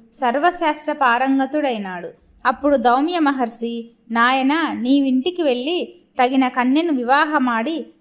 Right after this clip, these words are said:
స్వధర్మమాచరించు, కృతార్థుడవవుతావు" అని ఆదేశించారు.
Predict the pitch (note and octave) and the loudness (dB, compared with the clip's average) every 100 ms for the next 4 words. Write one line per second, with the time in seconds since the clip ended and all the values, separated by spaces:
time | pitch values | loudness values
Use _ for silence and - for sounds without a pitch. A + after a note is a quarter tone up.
0 | - - A#3+ C4+ D4+ F#4+ D#4 A3+ A3+ A3+ | -14 -4 0 2 2 0 0 0 -2 -6
1 | G#3+ G#3+ - F3 _ _ _ A#3+ A#3 D#4 | -6 -8 -10 -18 _ _ _ -10 0 2
2 | D#4 D#4+ D#4+ D#4 B3 A3 G#3 F#3+ E3+ - | 2 0 0 0 0 -2 -2 -2 -6 -8
3 | A#3+ D4 A#3+ A#3+ D4+ D#4+ C#4+ A#3+ B3 G3 | 0 2 2 0 -2 0 -2 -2 -2 -2
4 | F3+ | -4